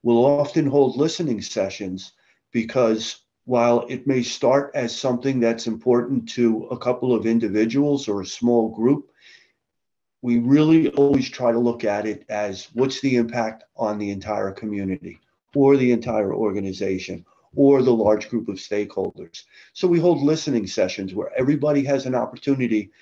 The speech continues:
to gather. And of course, these days, still coming off the pandemic, we do it both in person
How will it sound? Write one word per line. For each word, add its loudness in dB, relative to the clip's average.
to -4
gather. 2
And -2
of -4
course, 0
these -2
days, 0
still 2
coming 0
off 0
the -6
pandemic, -2
we -2
do 4
it -2
both 2
in 0
person -2